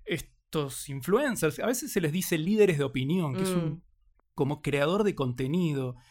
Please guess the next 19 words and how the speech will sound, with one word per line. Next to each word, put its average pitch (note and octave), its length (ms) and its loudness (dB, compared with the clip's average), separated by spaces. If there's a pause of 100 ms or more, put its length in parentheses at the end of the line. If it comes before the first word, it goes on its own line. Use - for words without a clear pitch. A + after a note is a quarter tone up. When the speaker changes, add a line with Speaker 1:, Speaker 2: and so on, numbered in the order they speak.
(160)
Speaker 1:
A C#3 80 0
veces G3+ 320 0 (460)
pienso, E3 680 2 (360)
cuando C#3+ 380 -2
alguien A#3 380 -2
lo B2+ 100 -4
dice C#3 240 -4
en C#3 180 -6
voz D#3+ 260 -6
alta E3+ 260 -4
o - 20 -2
lo B2+ 80 -2
escribe, D#3 580 -4 (540)
no F3+ 80 -2
se - 180 -4
da G3 220 -6
cuenta D#3+ 680 -4
instantáneamente B2+ 1400 -6
de A#2 300 -8